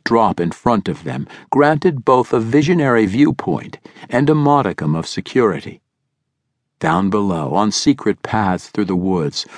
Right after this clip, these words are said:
Rotten Trunk, Blue Ears, and half a dozen other warriors from their steading made slow and careful progress toward the water's edge. The men carried Angry Eyes' baby with them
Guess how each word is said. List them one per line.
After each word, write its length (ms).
Rotten 400
Trunk, 460
Blue 260
Ears, 480
and 160
half 280
a 60
dozen 460
other 280
warriors 680
from 220
their 180
steading 640
made 260
slow 540
and 180
careful 460
progress 720
toward 480
the 120
water's 460
edge. 380
The 80
men 320
carried 420
Angry 460
Eyes' 500
baby 460
with 220
them 260